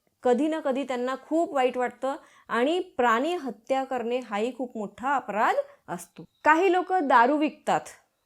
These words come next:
तर दारू विकल्यामुळे काय होते? लोकांचे आयुष्य बनते का?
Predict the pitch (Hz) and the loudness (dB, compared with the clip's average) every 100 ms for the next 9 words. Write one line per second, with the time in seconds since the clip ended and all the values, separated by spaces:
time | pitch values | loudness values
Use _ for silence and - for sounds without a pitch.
0 | - 247 226 247 294 294 302 302 311 302 | 2 4 6 4 4 -2 -2 -2 0 -2
1 | 302 294 294 294 302 339 - 196 202 226 | -2 -2 -4 -4 -4 -6 -12 -8 -6 -6
2 | 220 220 214 190 208 - 269 226 226 233 | -6 -4 -2 -2 -4 -6 -4 -4 -4 -6
3 | 294 302 | -6 -4